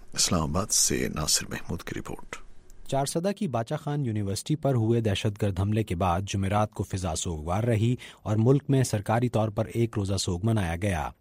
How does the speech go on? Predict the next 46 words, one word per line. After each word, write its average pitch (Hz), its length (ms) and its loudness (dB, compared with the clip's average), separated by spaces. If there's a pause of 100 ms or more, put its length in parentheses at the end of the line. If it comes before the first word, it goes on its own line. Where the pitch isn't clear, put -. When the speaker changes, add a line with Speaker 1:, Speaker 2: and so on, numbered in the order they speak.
Speaker 2:
تمام 135 360 2
سرکاری 113 500 0
اور 110 80 4
نجی 101 280 2
عمارتوں 101 380 0
پر 110 160 0
قومی 120 320 2
پرچم 98 360 -2
سرنگوں 95 500 0
رہا۔ 87 360 0 (260)
بدھ 156 200 2
کو 202 140 0
چارسدہ 117 520 0
کی 160 80 2
یونیورسٹی 104 460 2
پر 135 140 0
ہوئے 104 280 2
حملے 113 260 2
میں 120 120 2
کم 104 200 0
از 110 120 0
کم 104 160 0
اکیس 113 340 0
افراد 92 260 -2 (140)
ہلاک 87 300 -4
اور 104 80 -6
متعدد 95 480 -2
زخمی 85 340 -4
ہو 78 120 -6
گئے 120 180 0
تھے، 139 220 2 (380)
جبکہ 127 220 0
حکام 123 400 2
کے 139 100 0
مطابق 101 480 0
چاروں 127 320 2
حملہ 98 200 0
آوروں 92 360 0
کو 113 120 -2
سیکیورٹی 98 440 0
forces 104 440 -4
نے 107 80 0 (100)
ہلاک 92 240 -2
کر 104 120 -2
دیا 82 280 -4
تھا۔ 92 280 -2